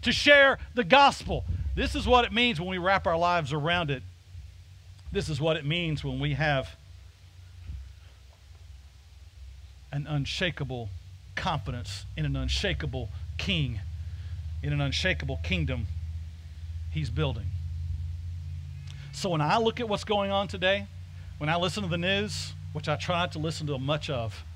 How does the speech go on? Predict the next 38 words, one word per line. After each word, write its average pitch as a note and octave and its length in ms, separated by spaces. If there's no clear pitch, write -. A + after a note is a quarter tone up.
when D3+ 120
I F#3+ 100
watch G3 500
what's F3+ 180
happening F#3+ 600
on D3+ 520
social F#3+ 360
media, G3+ 440
which C#3+ 280
I, D3 80
believe D3 320
me, C#3 140
I C3+ 80
try D3+ 160
to C#3 100
not D3 220
see D#3 140
a C3+ 80
whole D3+ 200
lot D3+ 160
of D3 60
that D#3 160
either. B2 300
I D#3 80
want F3 120
to D#3+ 40
get F3+ 120
my E3 160
news D#3+ 260
source - 640
from F#3 260
God E3 400
and D3+ 140
then F3 140
interpret F3 500
what's D3+ 180
going D#3 320
on. B2+ 320